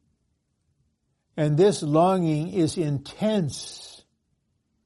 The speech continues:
It's not just a little feeling, a little thought, "Oh, I would, I really would like it to be one with those people." There's a deep, intense longing in God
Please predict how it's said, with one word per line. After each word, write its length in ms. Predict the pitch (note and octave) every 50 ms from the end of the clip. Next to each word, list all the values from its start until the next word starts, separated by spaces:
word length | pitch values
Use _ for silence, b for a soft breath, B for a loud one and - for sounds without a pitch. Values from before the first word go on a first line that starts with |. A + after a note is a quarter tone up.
| _ _ _ _ _ _ _ _ _ _ _ _ _ _ _ -
It's 200 | D#3+ - - -
not 160 | F3+ F#3+ F3
just 320 | - F#3 F#3+ E3+ - - -
a 80 | C#3+
little 480 | C3 C#3 D3+ D3+ D3+ C#3+ C3+ B2 - - _ _ _ _ _ -
feeling, 400 | D#3 C#3+ C#3+ D3 C#3+ C#3+ C#3 C3+
a 40 | B2
little 360 | A#2 A#2+ C3 C3 C3+ A#2+ A2
thought, 420 | - - C#3+ C3+ C3+ C3+ D3 -
"Oh, 280 | A2+ A#2+ A#2+ B2+ C3 B2+
I 140 | A#2+ A#2 B2+
would, 360 | B2+ B2 A#2+ G#2+ G2 G2 - _ _ _ _ _ _ _ _ _ _ _ _ _ _ _ _ _ _ _ _ _ _ _ _ _ _ _ _ _ _ _ _ -
I 60 | D#3+ D#3+
really 420 | D3+ C#3 C3+ D3+ D#3 C#3+ D3 C3+
would 180 | A#2+ A#2+ A#2+ A2
like 380 | A2+ B2 C#3+ E3+ E3+ - -
it 160 | C3 B2 -
to 160 | - D#3+ C3+ A2+
be 160 | G#2 A2+ G#2+
one 520 | G2 F#2+ G#2+ A#2+ C#3+ E3 E3+ D#3+ D#3+ - - C4+
with 200 | B2+ A#2 A#2 -
those 280 | B2+ A#2 A#2 G#2+ -
people." 600 | - - - C3 A#2+ - - C#3 C#3 C#3+ C#3+ C3 _ _ _ _ _ _ _ _ _ _ _ _ _ _ _ _ _ _ _ _ _ _ _ _ _ _ _ -
There's 320 | D3+ E3 F3+ E3+ C3+ C3+
a 120 | C#3+ C#3
deep, 540 | B2+ G#2+ F#2+ F#2 - F#3 G#3 G3+ G3 G3+ -
intense 680 | - D3+ C3+ C3 B2+ - - F3+ E3 D#3+ C#3+ - -
longing 800 | C#3+ C3 C3 B2+ C3 C#3+ D#3+ F3 F#3 F3+ D#3+ D3 C#3 C#3 D3 F#3
in 340 | F#3 D#3 C#3 C3 B2 A#2 G2+
God 680 | F#2+ C3+ C#3+ E3 F#3 E3 C3 A#2 G#2+ G#2+ A#2+ B2+ B2+